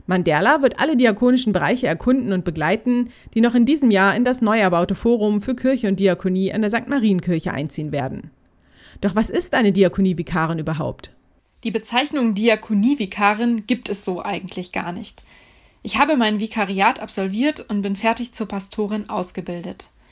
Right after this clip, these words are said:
Speaker 2: Und danach gibt es die Möglichkeit, für maximal ein Jahr freiwillig ein sogenanntes Sondervikariat zu machen.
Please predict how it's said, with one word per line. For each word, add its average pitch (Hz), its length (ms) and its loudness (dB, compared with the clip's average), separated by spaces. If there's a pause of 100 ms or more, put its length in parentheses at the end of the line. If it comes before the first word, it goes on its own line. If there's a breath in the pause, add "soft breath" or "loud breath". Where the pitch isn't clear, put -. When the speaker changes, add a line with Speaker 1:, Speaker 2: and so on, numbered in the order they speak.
(580 soft breath)
Speaker 2:
Und 214 120 0
danach 226 340 4
gibt - 180 -4
es 233 140 -6
die 208 140 -2
Möglichkeit, 233 640 -2
für - 320 -4
maximal 208 580 -2
ein 233 220 0
Jahr 208 400 0 (280 loud breath)
freiwillig 254 640 0
ein 214 140 -2
sogenanntes 208 560 -4
Sondervikariat 180 840 -2
zu - 100 -10
machen. 190 400 -12